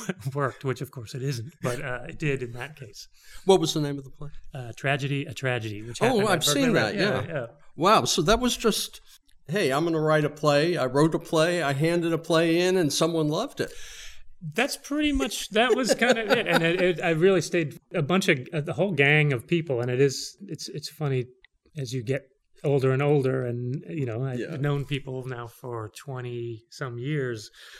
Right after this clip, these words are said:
Speaker 1: Yeah, that's, that surprises me 'cause I, I just,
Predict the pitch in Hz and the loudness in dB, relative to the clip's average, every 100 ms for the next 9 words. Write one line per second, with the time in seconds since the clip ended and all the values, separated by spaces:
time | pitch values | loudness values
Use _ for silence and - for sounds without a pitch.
0 | - - _ - 175 131 135 - 175 180 | -20 -20 _ -8 -6 -4 -6 -6 -6 -4
1 | 156 165 165 139 127 113 123 127 127 135 | -4 -4 -4 -2 -4 -4 -6 -6 -6 -8
2 | 143 120 135 | -8 -8 -8